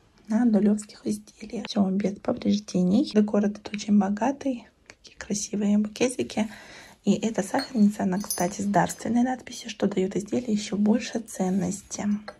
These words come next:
Когда вы видите такие надписи, знайте, что они очень дорого стоят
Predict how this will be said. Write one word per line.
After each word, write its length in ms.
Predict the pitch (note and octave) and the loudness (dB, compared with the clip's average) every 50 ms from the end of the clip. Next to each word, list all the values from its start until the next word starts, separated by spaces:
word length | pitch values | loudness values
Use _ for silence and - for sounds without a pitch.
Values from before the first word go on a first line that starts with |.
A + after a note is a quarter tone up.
| _ _ _ _ _ _ _ - _ _ _ - _ - - - - _ _ - | _ _ _ _ _ _ _ -20 _ _ _ -20 _ -20 -20 -20 -20 _ _ -20
Когда 320 | - - - - - F3+ | -20 -20 -8 0 2 2
вы 100 | G3 F#3+ | 2 4
видите 380 | G3 F#3+ F#3 G3+ G#3 G#3 - - | 2 2 2 0 -2 -4 -4 -8
такие 460 | - - G#3 - - - F3+ F3+ F#3 | -14 -16 -18 -16 -10 -6 -4 -2 0
надписи, 540 | F#3 F#3 A3 C4+ - - - - - - - | 0 0 -2 -2 -4 -8 -14 -14 -14 -10 -10
знайте, 440 | G#3 - - F#3+ G#3+ A#3+ A3+ - - | -6 -2 2 2 2 2 2 -2 -4
что 280 | - - - - - G3+ | -6 -6 -6 -4 -2 0
они 500 | G3 G3 G3+ G#3 A3+ B3+ C4+ C#4+ C#4+ C#4+ - _ - | 2 4 4 4 4 4 2 2 0 -4 -12 _ -4
очень 560 | G3 G3 A3 B3 B3 - - C4+ B3 A#3+ A3 | 0 2 2 2 0 -2 -2 2 2 2 2
дорого 420 | G#3+ G#3 G#3 F#3+ G3+ G#3+ G#3 - | 2 2 0 0 0 -2 -4 -4
стоят 540 | A#3 - - - A3+ G#3 G3 F#3 G3+ - - | -10 -10 -10 -8 -4 -2 -2 -2 -4 -8 -14